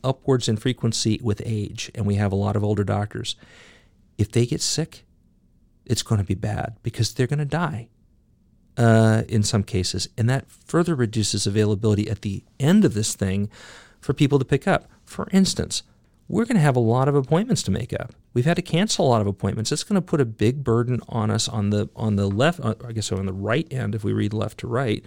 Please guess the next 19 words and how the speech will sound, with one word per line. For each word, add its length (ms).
on 100
the 80
right 380
end 200
of 80
this 160
curve 480
for 240
clinicians 560
and 100
consultants 500
to 100
have 160
to 80
pick 240
up 100
that 160
load, 380
right? 260